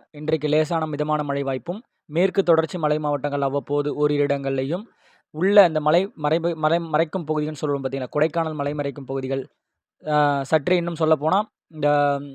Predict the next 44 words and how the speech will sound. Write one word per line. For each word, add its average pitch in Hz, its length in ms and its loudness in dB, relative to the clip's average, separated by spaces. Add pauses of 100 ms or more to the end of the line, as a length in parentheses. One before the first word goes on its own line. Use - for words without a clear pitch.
(180)
ஊட்டி, 170 580 -4
உதகமண்டலம் 160 680 2
அந்த 143 240 -6
சுற்று-, 156 460 0
சுற்றிய 156 360 0
பகுதிகள்ல 156 320 2
எங்கேயாவது 147 380 4
ஒரு 143 140 2
சில 139 200 0
இடங்கள்லையும், 135 540 -2
மற்றும் 143 400 -6 (460)
கொடைக்கானல் 196 460 10
மலை 175 220 8
மறைக்கும் 180 360 6
பகுதிகளான 156 680 6
தேனி, 185 280 4
திண்டுக்கல் 170 480 6
பகுதிகள்ல 165 440 6
ஒரு 151 180 6
சில 151 260 4
இடங்கள்ல, 147 400 2
மற்றும் 147 320 -2
வால்பாறை 170 500 8
பகுதிகள்ல 139 640 0
ஆங்காங்கே 185 540 6
ஒரு 175 140 4
மழை 151 240 0
பொழிவிற்கான 156 440 -6
ஒரு 147 120 -6
வாய்ப்பு 156 240 0
தெரிகிறது. 147 600 -2
இது 175 180 0
வந்து 180 280 4
கிழக்கு 190 320 2
மற்றும் 180 260 -2
மேற்கு 175 240 0
காற்றின் 165 260 0
சந்திப்பின் 165 340 -6
காரணமாக 156 460 -2
ஏற்படக்கூடிய 170 560 -2
ஒரு 160 120 0
வெப்பச்சலன 160 420 -4
இடிமழை 151 380 -4
என்பதால, 143 360 -2